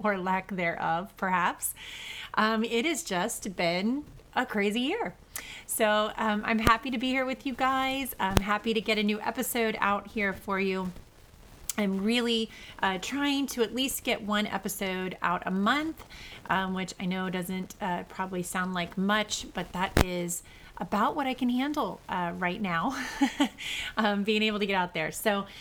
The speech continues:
uh, this episode for today, I would really like to focus on weight loss. I appreciate all of you that, um, continue to reach out and ask questions and are, um, you know, interested in the podcast and some advice,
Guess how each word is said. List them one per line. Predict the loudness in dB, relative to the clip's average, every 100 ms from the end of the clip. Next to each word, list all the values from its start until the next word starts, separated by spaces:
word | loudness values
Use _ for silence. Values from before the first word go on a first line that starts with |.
| -16 -6 2
uh, | 2
this | 2 0 0 0 0
episode | 0 0 -2 0 0
for | 0 -2
today, | 0 -2 2 2 4 0 2
I | 2
would | 2 0 0 0
really | 2 0 0 -2
like | -2 -2 -2 -2
to | -4
focus | -2 -2 0 0 0 -2
on | -2 -2 -2 -2
weight | 2 4 4 2
loss. | 0 0 0 0
I | 2 -2 -4 -12 -2
appreciate | -2 0 0 0 0
all | 2 2 2
of | -2 -2
you | 0 0
that, | 0 -2 0
um, | 0 0 0
continue | -2 0 0 0
to | -2
reach | -4 -4 -2
out | 0 0 0
and | -2 -2
ask | -2 -6
questions | -6 -6 -6 -4 -4 -4
and | -4 -2
are, | -2 -4 -6 -16 -12 -4
um, | -2 -2 -2 -4 -8 -6
you | -2
know, | -2 0
interested | -2 -2 -2 -2
in | 0
the | -2
podcast | -2 -2 -2 0 2 2 -2 -6
and | -6 -4 -4
some | -2 -2 0 -4 -4
advice, | -2 0 2 2 0 -2